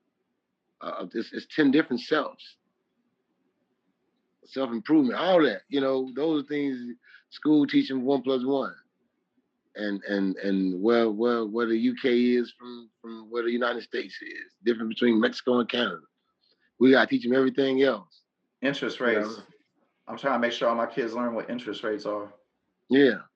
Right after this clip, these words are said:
Speaker 1: financial literacy.
Speaker 2: 'Cause that, that, that seemed to be, to be the biggest, the biggest trap across all socioeconomics.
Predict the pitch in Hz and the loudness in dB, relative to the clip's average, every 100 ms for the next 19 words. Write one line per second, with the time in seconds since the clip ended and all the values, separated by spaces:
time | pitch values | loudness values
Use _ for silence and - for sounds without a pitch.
0 | _ 104 110 123 131 143 156 160 120 - | _ -4 0 2 2 4 4 4 0 -4
1 | - _ _ _ _ _ _ _ _ _ | -16 _ _ _ _ _ _ _ _ _
2 | _ _ _ _ _ _ _ _ _ _ | _ _ _ _ _ _ _ _ _ _
3 | 110 98 101 117 123 120 117 131 - 117 | -8 -8 0 2 4 4 4 2 0 -4
4 | 110 110 101 113 110 104 95 120 127 113 | -2 -2 -4 -8 -6 -4 -2 0 0 -4
5 | 104 - 101 104 131 117 - 143 117 - | -8 -14 -8 -4 -2 -2 -4 0 2 2
6 | - 120 120 117 107 117 139 - 117 107 | -6 -10 -4 -2 0 4 4 2 -2 -4
7 | 120 110 104 104 104 101 101 | 0 0 -2 -4 -4 -4 -6